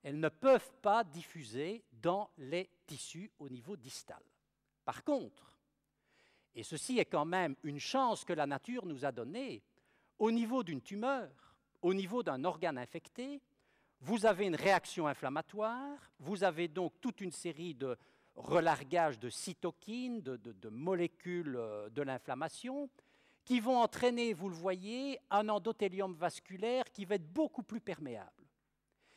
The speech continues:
Et le résultat, eh bien, que c'est un, c'est un peu comme, euh, je dirais, un, un tuyau qui est percé, eh bien, vos liposomes de deuxième génération, vos nanoparticules, vous le voyez, vont pouvoir diffuser de manière extrêmement sélective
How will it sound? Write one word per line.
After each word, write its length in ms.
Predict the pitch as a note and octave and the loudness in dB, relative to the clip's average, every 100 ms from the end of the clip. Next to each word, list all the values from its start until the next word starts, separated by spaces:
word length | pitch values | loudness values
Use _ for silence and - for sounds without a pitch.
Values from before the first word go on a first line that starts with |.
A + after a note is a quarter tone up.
| - _ | -20 _
Et 120 | B3+ | 6
le 100 | B3+ | 8
résultat, 600 | G#3 G3+ G3+ G3 D4+ - | 8 6 2 -2 2 2
eh 40 | F#3 | 2
bien, 180 | G3 | 0
que 80 | G3 | 0
c'est 200 | F#3+ - | -2 2
un, 160 | F#3+ G3+ - | 0 0 -6
c'est 220 | - D#3+ | -8 -2
un 120 | E3 E3 | 0 0
peu 200 | A3+ G#3 | -2 -2
comme, 340 | D3 B2+ A2+ - _ - | -2 -2 -6 -14 _ -8
euh, 100 | A#2+ | -8
je 140 | B2 C#3 | -4 -6
dirais, 520 | B2+ D#3 E3 F3 C3 B2 | -4 -6 0 0 0 -4
un, 140 | A2+ - | -10 -8
un 140 | A2+ | -10
tuyau 540 | - G3 G3 A3+ A#3 | -10 -12 -6 -2 -2
qui 140 | - A#2+ | -2 -6
est 40 | |
percé, 760 | - F#3+ - - G#3+ A3 D4 D#4 _ _ _ - | -4 -4 -4 -6 -2 -2 -2 -8 _ _ _ 0
eh 100 | G#3 | 2
bien, 400 | E3 G3 B3+ C4 - | 2 2 2 0 -6
vos 200 | C3+ B3 | 2 2
liposomes 640 | A3+ - G#3 E3+ G3 F3 | 2 2 0 2 0 0
de 100 | D3+ | -4
deuxième 420 | C3 D#3+ C#3+ C#3+ | -2 -4 -2 -4
génération, 580 | A#2+ B2 A2+ A#2 - A#3+ | -4 -6 -6 -8 -6 -6
vos 180 | G3 A3+ | -2 0
nanoparticules, 840 | F#3+ F3 E3 - C#3 - D#3 G#3+ | 0 0 -4 -6 -10 -12 -10 -8
vous 160 | G3 A3 | -6 -8
le 60 | |
voyez, 520 | C#3+ B2+ G2+ A2 F#3+ - _ _ | -4 -6 -6 -8 -10 -12 _ _
vont 200 | C#3+ A3+ | -4 -2
pouvoir 440 | - A3 F#3+ G#3 D3+ | -2 -6 2 2 2
diffuser 680 | F3 C4+ - G3 C3 C#3+ F3 | -2 -4 -4 -10 -8 -6 -6
de 80 | |
manière 320 | D3+ D3+ D#3 - _ | -6 -6 -6 -8 _
extrêmement 600 | C#4+ - - G#3+ G3 F3+ | -6 -6 -6 -6 -4 -4
sélective 680 | D#3 C#3+ B2 - D3 F3+ G#3 | -4 -4 -6 -10 -14 -14 -16